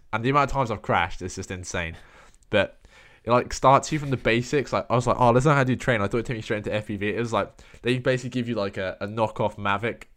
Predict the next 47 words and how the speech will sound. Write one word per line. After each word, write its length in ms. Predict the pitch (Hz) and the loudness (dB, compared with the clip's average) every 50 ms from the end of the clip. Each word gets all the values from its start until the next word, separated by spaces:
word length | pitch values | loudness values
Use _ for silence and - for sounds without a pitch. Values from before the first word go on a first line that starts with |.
| - | -10
kind 160 | - 120 113 117 | -8 -6 -6 -6
of 100 | 120 123 | -6 -4
thing. 280 | - 127 123 123 123 - - - - | -4 -4 -4 -4 -8 -14 -18 -18 -10
And, 100 | - 104 | -6 -2
like, 160 | 101 101 92 - - - - - - - - - - - - | -2 -2 -2 -4 -12 -20 -20 -20 -20 -20 -20 -20 -20 -16 -10
this 240 | 92 85 87 - - | -10 -10 -10 -10 -6
button 300 | - 101 98 104 113 120 | -4 -4 -4 -2 -2 -2
moves 220 | 120 123 120 123 | -2 -2 -2 -2
you 120 | 131 117 | -4 -4
up, 280 | - 104 104 104 104 - | -2 0 -2 -2 -2 -4
this 220 | - 98 98 - | -6 -6 -6 -6
one 120 | 123 113 113 | -8 -6 -2
goes 200 | 117 113 120 123 | -2 -2 -2 0
down, 320 | - 123 117 113 113 110 | -2 -4 -2 -2 -4 -6
this 180 | 107 107 - - | -8 -8 -8 -6
is 120 | 127 117 | -4 -2
left 240 | 120 117 117 - - | 0 0 0 -2 -4
and 100 | 123 113 | -4 -4
right. 80 | 117 101 | -4 -4
I 20 | |
was 100 | 113 104 | -4 -4
like, 160 | - - - - - - - - - | -8 -8 -8 -8 -12 -12 -12 -12 -12
"Dude." 320 | 107 98 90 87 87 - - - - - - - - - - - - | -10 -10 -10 -10 -12 -14 -14 -14 -16 -18 -18 -20 -20 -20 -14 -6 -4
As, 160 | 110 117 117 | -4 -2 -2
and 180 | 117 120 120 123 | -2 -4 -2 -2
I 80 | 123 | -2
just 140 | 131 135 131 | -2 -2 -2
looked 140 | 151 143 - | -4 -4 -4
across 200 | - 151 139 - | -6 -12 -10 -10
my 80 | 123 107 | -10 -8
cover. 240 | - 139 135 104 | -4 -4 -2 -2
I 20 | 95 | -2
was 120 | 92 - | -2 -4
like, 140 | 107 95 - - | -4 -6 -6 -6
"I 80 | 131 | -4
literally 300 | 135 139 135 - 160 - | -4 -4 -4 -6 -6 -4
already 160 | 131 151 147 131 | -2 0 0 0
know 80 | 135 | 0
how 80 | 131 110 | -2 -2
to 60 | 104 | -2
do 100 | 131 123 | -2 -2
it." 60 | 107 104 | -2 -2
So 80 | 110 | -2
I, 60 | 104 | -4
like, 100 | 104 - | -4 -4
skipped, 340 | - - - - 120 110 - | -6 -10 -4 -4 -4 -4 -4
like, 220 | - 101 92 - | -4 -4 -6 -6